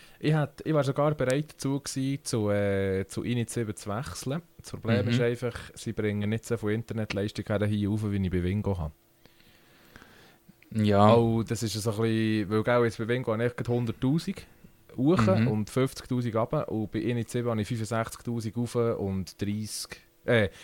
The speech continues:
Speaker 1: fünfundsechzigtausend runter und dreißig rauf. Und das ist gerade so ein bisschen, ah, das ist schon hure grosse Einbusse, drum, ja, ja, ja.
Speaker 2: Mhm. Ja, das ist, das ist relativ,
Speaker 1: Habe ich
Speaker 2: Du
Speaker 1: dann
Speaker 2: hast
Speaker 1: auch
Speaker 2: halt
Speaker 1: gesagt, wir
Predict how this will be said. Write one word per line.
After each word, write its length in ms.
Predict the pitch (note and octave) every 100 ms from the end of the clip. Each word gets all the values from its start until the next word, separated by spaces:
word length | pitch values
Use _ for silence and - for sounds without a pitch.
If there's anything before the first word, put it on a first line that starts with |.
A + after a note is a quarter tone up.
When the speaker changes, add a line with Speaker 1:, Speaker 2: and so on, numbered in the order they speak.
| -
Speaker 1:
fünfundsechzigtausend 800 | B2+ A2+ A#2+ A2+ - A#2+ A2+ G#2+
runter 200 | G#2+ A#2+
und 180 | G2+ -
dreißig 280 | G#2 G#2 -
rauf. 160 | A2+ F#2+
Und 260 | E2 E2+
das 80 | G2
ist 80 | -
gerade 140 | G2+ -
so 80 |
ein 60 | G#2
bisschen, 160 | - -
ah, 180 | - - - - - - - _
das 120 | - G2+
ist 60 |
schon 140 | A2+ G2+
hure 220 | A2+ A2
grosse 440 | A2 G#2+ G#2+ -
Einbusse, 600 | G#2+ G#2 - E2+ E2 -
drum, 320 | - F#2 F#2 E2 - -
ja, 420 | F2+ F2+ F2+ F2 D#2+ _ _
ja, 120 | F2+ F#2
ja. 220 | E2 E2 - _ _ _ _ _ - -
Speaker 2:
Mhm. 540 | - A2 G#2 G#2 A2 A#2 - -
Ja, 320 | G#2+ G#2+ A#2+
das 180 | A2 G#2
ist, 340 | G#2+ - - -
das 100 | G#2+
ist 140 | G2+ G2
relativ, 840 | G2+ G#2 - G#2 G2+ G2+ - - - - _ - - - _ _ _ - - - - - - -
Speaker 1:
Habe 140 | G#2+ A2+
ich 60 |
Speaker 2:
Du 60 | A#2+
Speaker 1:
dann 80 | B2+
Speaker 2:
hast 240 | A2+ A#2
Speaker 1:
auch 0 |
Speaker 2:
halt 220 | A2+ A#2
Speaker 1:
gesagt, 120 | - - - - - _ _ _ _ _ - - - _ _
wir 100 | -